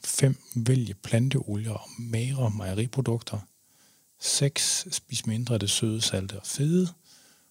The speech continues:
Og syv, sluk tørsten i vand.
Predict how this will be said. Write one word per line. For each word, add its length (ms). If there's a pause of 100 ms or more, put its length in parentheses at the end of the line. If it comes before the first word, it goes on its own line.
(120)
Og 180 (100)
syv, 360 (540)
sluk 300
tørsten 360
i 60
vand. 160